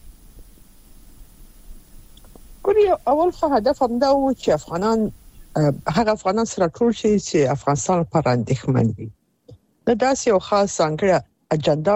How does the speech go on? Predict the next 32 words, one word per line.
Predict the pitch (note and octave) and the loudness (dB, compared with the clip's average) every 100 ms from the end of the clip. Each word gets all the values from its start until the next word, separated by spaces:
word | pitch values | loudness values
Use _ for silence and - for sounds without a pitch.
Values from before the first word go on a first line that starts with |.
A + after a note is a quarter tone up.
| A3+ | 4
ولري | A#3 B3 B3 | 2 2 2
او | G#3+ E3 | 2 2
د | D#3 | -2
خاص | - E3+ - C#3+ | 0 -2 -2 -4
ګروپ | D3+ G3+ - | 0 0 2
یا | D#3 | 0
د | A#2+ C3+ | 0 -2
خاص | D3+ D3+ - | -2 -4 -4
قوم | - F3 E3+ | 0 0 2
یا | C3 | 0
د | B2 | -2
خاص | - D3 C#3 | -2 -2 0
ژبې | D3+ E3 | 0 2
یو | D#3 | 0
سمت | C3 - G#2+ G2+ | 0 -2 -4 -6
لپاره | B2 G2+ G2+ | -6 -6 -6
وي، | E2+ - - | -8 -10 -6
که | |
نه؟ | - G#3 - _ _ _ _ _ - | -2 -4 -6 _ _ _ _ _ 0
موږ | C#4 C#4+ B3 | 2 2 0
بالاخره | C4 B3 B3 A#3+ G#3+ G#3+ F#3 - _ _ _ _ | 2 0 0 0 2 2 0 -6 _ _ _ _
که | - - | -10 -6
په | E3 | -2
تاجک | F3 D3+ E3+ G#3+ G3+ | 0 2 0 -2 0
وي، | G3+ | 0
که | F3+ - | 0 -2
پښتون | C#3+ - F#3+ F#3 | -2 -2 0 2
وي، | F3 | 2
که | - | 2
هزاره، | C3 C3+ C#3+ E3+ F#3 D#3 | 0 2 2 2 4 2
ازبک، | C#3 - E3+ E3 | 0 0 0 -2
سید، | - C3+ D3+ F3+ | -2 2 4 2